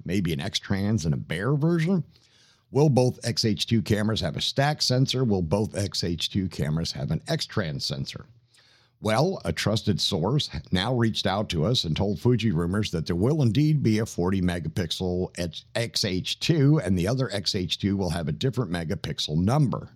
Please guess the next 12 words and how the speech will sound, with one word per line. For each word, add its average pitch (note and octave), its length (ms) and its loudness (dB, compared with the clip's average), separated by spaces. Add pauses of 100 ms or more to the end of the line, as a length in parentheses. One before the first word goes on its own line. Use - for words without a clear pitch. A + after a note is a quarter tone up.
not A2 340 -4
forty. - 440 -6 (760)
Look, D#3+ 200 4
guys, C3+ 380 4
I G2+ 80 2
know A#2+ 360 6
all A2+ 340 4
this F#2 320 0
is - 100 0
hard A#1+ 300 -4
to D2 80 2
believe. G#2+ 400 -2